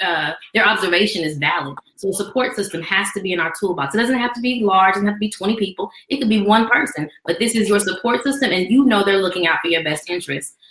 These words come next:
Also, um, again, back to that self-care part, an oppor-, a decompress tool. What is that for you as an individual? Is it exercise? Is it writing? Is it sitting and talking? Is it a hobby? Is it knitting? Whatever that is,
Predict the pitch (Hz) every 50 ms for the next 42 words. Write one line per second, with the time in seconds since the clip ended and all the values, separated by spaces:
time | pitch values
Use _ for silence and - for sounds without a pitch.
0 | _ _ _ _ 202 220 277 277 277 262 214 185 170 175 180 185 - _ _ _
1 | - 190 190 185 175 180 196 208 196 190 190 185 185 - 175 - - - 208 196
2 | 190 - - 247 247 247 - - 147 143 - - - - _ _ _ - 202 190
3 | 202 - 240 - - - 190 - - - - 185 190 262 254 254 233 - 240 240
4 | 240 240 - - 190 143 135 135 - 143 185 226 254 269 240 226 226 220 214 -
5 | - 202 196 196 202 202 196 190 180 180 175 165 170 170 175 170 170 - 139 139
6 | 156 170 165 165 151 170 185 - - 233 226 - 247 233 240 240 254 285 285 -
7 | - _ _ _ 185 180 165 160 117 113 151 165 180 208 233 247 269 285 302 302
8 | - - _ _ _ _ 180 190 185 175 165 135 - - 226 233 220 170 170 -
9 | 214 214 226 233 254 262 208 202 196 175 156 147 143 - - 233 233 247 254 269
10 | 240 185 180 165 156 151 175 196 220 254 269 269 226 196 208 233 269 302 311 320
11 | 302 285 294 302 302 262 208 202 202 202